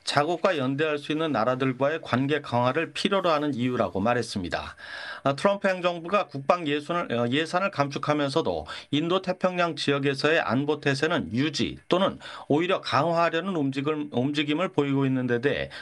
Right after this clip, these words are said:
중국으로선 긴장할 수밖에 없다는 겁니다. 두 박사는 또 중국은 트럼프 행정부의 우크라이나전 조기 종전 추진의 이면에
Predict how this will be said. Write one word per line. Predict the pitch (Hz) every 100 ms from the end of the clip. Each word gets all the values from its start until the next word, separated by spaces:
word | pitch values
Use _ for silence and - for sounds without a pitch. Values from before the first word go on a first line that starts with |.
| -
중국으로선 | - 160 156 160 156 196 147
긴장할 | 147 156 170 156
수밖에 | 139 139 131
없다는 | 160 - 117 135
겁니다. | 131 95 - - - - - - - -
두 | 160
박사는 | 185 180 190 190 185
또 | 120 80 -
중국은 | - 165 180 147 85
트럼프 | 80 180 180 185
행정부의 | 175 165 160 151 180
우크라이나전 | 123 147 - 175 165 156 147 175 165
조기 | 135 139 147 156
종전 | - 143 151 160
추진의 | - - 160 175
이면에 | 107 127 160 135 69